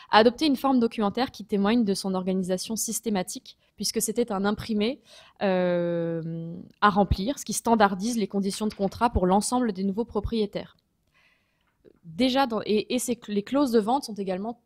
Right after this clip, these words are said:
très restrictives pour ce qui est de l'occupation de l'espace, de qui peut l'occuper et de comment les personnes pouvaient l'occuper. Ainsi, aucun établissement extérieur qui troublerait l'université des couvertures et des façades du jardin,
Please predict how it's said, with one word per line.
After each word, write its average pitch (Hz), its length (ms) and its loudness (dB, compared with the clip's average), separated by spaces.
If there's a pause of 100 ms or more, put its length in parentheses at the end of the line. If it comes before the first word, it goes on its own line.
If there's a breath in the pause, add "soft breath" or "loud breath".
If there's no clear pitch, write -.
(160)
très 262 160 -4
restrictives 247 640 -4
pour 208 100 -12
ce - 80 -12
qui 240 80 -6
est 226 40 -2
de 196 100 4
l'occupation 208 580 -2
de 196 80 -4
l'espace, 220 800 0
de 180 120 -6
qui - 280 -6
peut 240 120 -4
l'occuper 214 460 -2
et 254 40 -2
de 170 100 -2
comment 247 500 0
les 180 140 -6
personnes 185 300 -4
pouvaient 208 200 0
l'occuper. 202 400 -4 (420 soft breath)
Ainsi, 190 320 -2
aucun 247 280 4
établissement 226 460 2
extérieur 220 480 4
qui - 120 -10
troublerait 233 580 2
l'université 202 580 0
des 196 80 0
couvertures 208 540 -2
et 196 40 2
des 180 100 -2
façades 190 320 -2
du 180 120 -6
jardin, 185 540 2